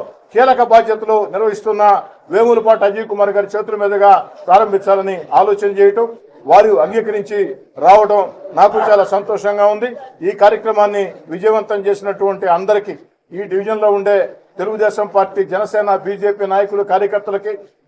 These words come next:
మరీ ముఖ్యంగా మా బ్రదర్స్ రామయ్య, లచ్చయ్య, రామయ్య, లచ్చయ్య ఇద్దరికి ప్రత్యేకంగా ధన్యవాదాలు తెలియజేస్తూ అజయ్ కుమార్ గారితో పాటు ఈ కార్యక్రమంలో పాల్గొన్నటువంటి జనసేన నాయకులు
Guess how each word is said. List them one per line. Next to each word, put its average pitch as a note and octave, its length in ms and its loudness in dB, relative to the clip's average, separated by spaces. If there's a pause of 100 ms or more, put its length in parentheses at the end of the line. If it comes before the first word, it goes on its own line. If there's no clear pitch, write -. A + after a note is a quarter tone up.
(120)
మరీ A3 180 2 (100)
ముఖ్యంగా G#3 400 2 (600)
మా F3 100 2 (100)
బ్రదర్స్ G3+ 380 2 (500)
రామయ్య, G#3 360 2 (140)
లచ్చయ్య, F#3+ 340 0 (540)
రామయ్య, G#3 340 6 (140)
లచ్చయ్య G3 360 0
ఇద్దరికి G3 380 0 (300)
ప్రత్యేకంగా G3+ 460 -2 (100)
ధన్యవాదాలు F#3+ 360 0
తెలియజేస్తూ F#3+ 500 -4 (440)
అజయ్ F3+ 300 -2
కుమార్ G#3+ 280 0
గారితో G3+ 340 2
పాటు G3+ 240 2 (480)
ఈ F#3+ 120 -2
కార్యక్రమంలో G#3 440 0
పాల్గొన్నటువంటి G3 720 -2 (460)
జనసేన G3 420 -2
నాయకులు F#3+ 320 -2